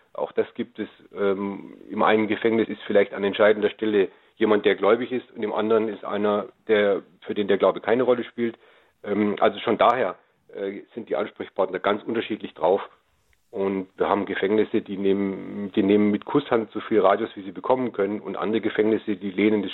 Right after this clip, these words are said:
strikt ab. Ähm, also da ist die ganze Bandbreite da. Äh, aber die vier, die vier Geräte sind die einzigen, die wir reinbringen dürfen. Und sie müssen auch original verpackt sein. Also es dürfen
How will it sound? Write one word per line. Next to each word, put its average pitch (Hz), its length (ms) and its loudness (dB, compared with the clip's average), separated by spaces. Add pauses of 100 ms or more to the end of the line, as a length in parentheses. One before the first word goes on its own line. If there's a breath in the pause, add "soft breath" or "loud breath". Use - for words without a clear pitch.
strikt - 340 -2
ab. 208 260 0 (640 soft breath)
Ähm, 95 480 -4 (100)
also 101 180 2
da 98 80 6
ist - 140 -2 (240)
die 107 40 -8
ganze 95 260 0
Bandbreite 87 680 -2 (300)
da. 78 340 0 (400)
Äh, - 80 -8
aber 101 220 0
die 110 120 -4 (120)
vier, 113 300 6
die - 140 -20
vier - 180 -14
Geräte 104 400 -2
sind 104 140 -6
die 95 80 0
einzigen, 95 380 -4
die 92 140 -12
wir 85 380 0
reinbringen 131 600 0
dürfen. 127 380 -2 (240 loud breath)
Und 120 200 -2
sie 120 60 2
müssen 120 280 4
auch 110 180 4
original 110 420 2
verpackt - 440 -4
sein. 85 180 -6
Also 85 160 -16
es - 60 -20
dürfen 101 260 -8